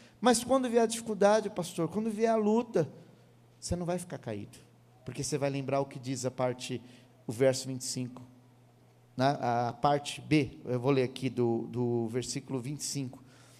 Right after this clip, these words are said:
ele diz assim: ó: "Nunca vi o justo desamparado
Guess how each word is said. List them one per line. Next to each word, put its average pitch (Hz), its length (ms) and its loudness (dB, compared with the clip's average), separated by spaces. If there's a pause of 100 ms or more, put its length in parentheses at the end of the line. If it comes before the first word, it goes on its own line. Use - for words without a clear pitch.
(180)
ele 135 140 -2
diz 127 80 -4
assim: 139 260 0
ó: 127 120 4
"Nunca 208 600 0
vi 160 380 -2 (380)
o 156 120 4
justo 139 480 -2
desamparado 127 840 -4